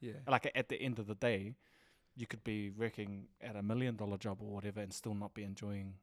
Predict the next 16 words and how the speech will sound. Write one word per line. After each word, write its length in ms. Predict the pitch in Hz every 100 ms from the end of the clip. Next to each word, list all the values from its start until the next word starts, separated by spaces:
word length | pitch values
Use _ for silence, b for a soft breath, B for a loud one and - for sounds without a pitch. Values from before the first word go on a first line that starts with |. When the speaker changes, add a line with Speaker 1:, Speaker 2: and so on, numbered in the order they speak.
| -
Speaker 1:
Yeah. 200 | 117 98 123
Speaker 2:
um, 100 | 110
what 160 | 113 -
you're 80 |
doing. 240 | 101 107 101
And 140 | 101
you're 100 | 104
Speaker 1:
Mm. 160 | 117 107
Speaker 2:
probably 200 | 104 98
here, 200 | 107 101
like, 380 | 95 95 - - b b b b b _
you 80 | 104
know, 120 | 92 104
just 220 | 101 -
loving 380 | 98 107 123 98
it. 120 | 107